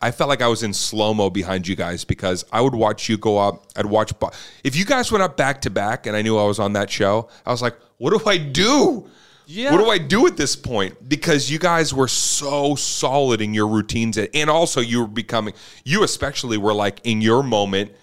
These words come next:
Speaker 2: Yeah.
Speaker 1: where I knew people were there to see you. I'm going, like, "How can I dovetail off Harlan's success to go, 'Hey, hopefully you'll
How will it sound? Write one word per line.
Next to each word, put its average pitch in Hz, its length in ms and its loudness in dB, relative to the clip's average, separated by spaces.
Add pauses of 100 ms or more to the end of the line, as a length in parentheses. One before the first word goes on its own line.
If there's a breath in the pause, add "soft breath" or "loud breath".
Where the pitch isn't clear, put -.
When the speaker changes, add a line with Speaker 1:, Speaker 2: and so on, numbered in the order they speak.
(140 soft breath)
Speaker 2:
Yeah. 110 120 -4
Speaker 1:
where 113 100 4
I 135 100 2
knew 151 120 2
people 123 320 0
were 113 120 4
there 113 160 2
to 110 80 -4
see - 160 -4
you. 120 120 2
I'm 110 100 0
going, 107 200 0
like, 104 220 0 (320 soft breath)
"How 127 160 0
can 143 180 -2
I 127 400 0 (320 soft breath)
dovetail 131 600 0
off 107 260 0
Harlan's 131 480 0
success 113 500 -2
to 127 100 -6
go, 113 140 2
'Hey, 165 200 0
hopefully 135 420 0
you'll 123 340 0